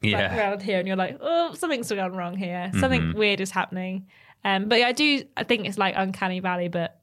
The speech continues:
Speaker 1: for, for places. I don't think there is, like, a, a name for it, but
Speaker 2: Yeah.
Speaker 1: Uncanny Valley is definitely a good, like, reference point for it.
Speaker 2: Yeah,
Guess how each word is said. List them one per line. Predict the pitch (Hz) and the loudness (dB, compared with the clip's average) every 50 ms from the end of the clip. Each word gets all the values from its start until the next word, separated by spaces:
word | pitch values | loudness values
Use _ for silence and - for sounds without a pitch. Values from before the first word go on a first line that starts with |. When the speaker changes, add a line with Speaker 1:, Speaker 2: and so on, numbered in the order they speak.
| _ - | _ -10
Speaker 1:
for, | - 196 180 185 - _ _ - | -8 -8 -8 -8 -10 _ _ -12
for | - 196 185 | -8 -8 -8
places. | 185 - - 190 180 180 - - - 147 175 | -8 -6 -4 -4 -4 -4 -4 -8 -8 -6 -2
I | 185 | 2
don't | 220 294 330 | 2 2 2
think | 330 311 | 2 0
there | 254 220 220 226 | 2 2 4 4
is, | 220 196 185 | 4 4 2
like, | 180 175 170 - | 0 0 0 0
a, | 175 170 165 165 156 - | 0 0 0 -2 -2 -4
a | - 170 175 | -4 -4 -2
name | 170 180 175 180 175 180 | -2 -2 -2 -4 -4 -6
for | 185 - 160 - - | -8 -6 -6 -6 -4
it, | - - - - | -6 -8 -8 -6
but | - 170 - - - _ - | -6 -6 -6 -6 -8 _ -4
Speaker 2:
Yeah. | - 98 92 87 85 82 - - | -2 0 2 2 2 2 0 0
Speaker 1:
Uncanny | 214 - 208 208 190 185 | -2 0 0 2 2 2
Valley | 180 175 175 175 170 | 2 0 0 0 -2
is | 170 - | -2 -4
definitely | 165 165 - - - 175 170 | -4 -6 -6 -6 -6 -4 -4
a | 170 | -4
good, | 170 - 170 170 170 170 | -4 -2 -4 -4 -2 -2
like, | 165 165 - - - - _ _ _ _ _ _ _ _ - | -4 -4 -4 -6 -12 -20 _ _ _ _ _ _ _ _ -10
reference | 190 190 175 - - - 165 - - - | -6 -6 -6 -6 -8 -12 -12 -12 -10 -10
point | - - - - - | -10 -10 -10 -8 -4
for | 92 | 0
it. | 90 | 2
Speaker 2:
Yeah, | 85 82 80 80 80 | 2 2 2 0 -2